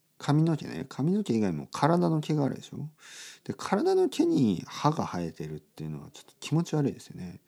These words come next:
で、僕ね、まあ、これね、あの、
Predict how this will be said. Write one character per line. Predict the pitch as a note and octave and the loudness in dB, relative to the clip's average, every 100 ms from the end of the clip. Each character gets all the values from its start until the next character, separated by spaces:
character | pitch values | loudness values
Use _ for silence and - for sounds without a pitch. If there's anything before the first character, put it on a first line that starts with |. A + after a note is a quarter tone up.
| - - - - - _ _ | -20 -20 -20 -20 -20 _ _
で、 | C3 A2+ | 2 4
僕 | A2+ - | 2 2
ね、 | F3 D3+ F2 D2 - | 4 4 4 -2 -10
ま | - | -8
あ、 | |
こ | - F#2 | -4 -2
れ | |
ね、 | F2 F2 F2+ - _ _ _ _ _ | 0 -2 -4 -8 _ _ _ _ _
あ | - G#2 | -6 -4
の、 | F2 D#2+ D2 C#2+ C#2 - - - | -4 -4 -6 -8 -10 -10 -10 -12